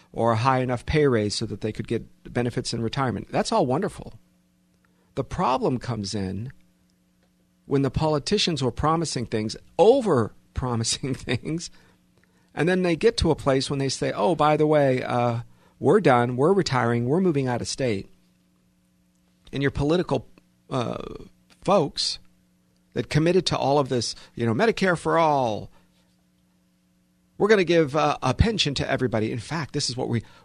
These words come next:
we need health insurance, free education. It's all about free. Well, who do you think is going to pay for that?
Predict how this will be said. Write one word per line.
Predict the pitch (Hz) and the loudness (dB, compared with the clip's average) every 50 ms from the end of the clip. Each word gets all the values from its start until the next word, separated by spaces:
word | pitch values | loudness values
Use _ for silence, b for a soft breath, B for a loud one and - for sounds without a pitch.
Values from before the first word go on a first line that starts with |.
| B - | B -6
we | 127 131 156 185 202 202 | -2 0 2 2 2 0
need | 180 151 143 143 143 135 127 - b b b b _ _ | 0 0 0 -2 -2 -2 -4 -8 b b b b _ _
health | - - - - 151 190 196 - - | -18 -8 -2 0 0 0 0 -2 -4
insurance, | 226 214 196 - - 190 185 180 185 180 - - - - b b b b b b b b _ | -4 -4 -2 -2 -2 -4 -4 -4 -6 -6 -8 -10 -12 -14 b b b b b b b b _
free | - - - - 165 185 185 | -20 -10 -2 0 2 4 4
education. | 185 175 165 165 156 - - 135 131 127 120 - - 127 127 131 131 - - | 4 2 0 -2 -4 -4 -4 -2 -2 0 0 -2 -2 -2 -4 -6 -8 -12 -10
It's | - 123 - - - - | -10 -8 -8 -8 -4 -2
all | - 127 139 147 143 | 0 2 2 2 2
about | 123 127 123 - - | 2 2 0 -2 -4
free. | - - - 113 - 104 - - | -6 -4 -4 -2 -2 -2 -6 -4
Well, | - 202 190 | -2 -2 0
who | 226 330 | 0 0
do | 381 | 0
you | 370 214 | 0 0
think | - 165 135 143 | -2 -2 -2 -2
is | 123 - | -2 0
going | 135 127 107 | 0 -2 -2
to | 98 | 0
pay | - - 175 214 | 0 0 0 0
for | 196 - 101 | 0 -2 -6
that? | 85 73 - - - | -8 -8 -10 -14 -18